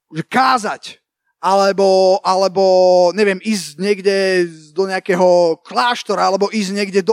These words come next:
Afriky, eh, robiť misionára, naháňať ľudožrútov, hej, proste, že, že, že toto, toto je služba Bohu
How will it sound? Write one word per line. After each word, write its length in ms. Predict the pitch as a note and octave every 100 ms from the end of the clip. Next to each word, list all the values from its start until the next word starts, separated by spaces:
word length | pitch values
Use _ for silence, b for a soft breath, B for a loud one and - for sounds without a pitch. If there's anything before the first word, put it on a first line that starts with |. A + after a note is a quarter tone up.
| -
Afriky, 640 | A#3+ - C4 A3 G#3 F3
eh, 640 | - - - - F3+ F#3 F#3+
robiť 200 | G3 G3 G#3
misionára, 640 | C4 - C#4 A3+ G#3 F#3+
naháňať 720 | F#3+ G#3 A3 G#3 G3 - F3+ D#3+ D3+ _
ľudožrútov, 1000 | E3 D#3+ A#3+ C4+ G3+ A3+ A3+ - F#3+ E3+
hej, 160 | F#3+ G3+
proste, 480 | G3 F#3+ - F#3 F3+ b b b b
že, 240 | D#3+ D3+ G3
že, 160 | G3
že 120 | E3 G#3
toto, 560 | - C4+ - B3 - _
toto 320 | B3+ B3+ B3
je 240 | A3+ G#3+ - _
služba 640 | - - G#3+ B3 G#3 A3+
Bohu 480 | G3 C4 G#3 G#3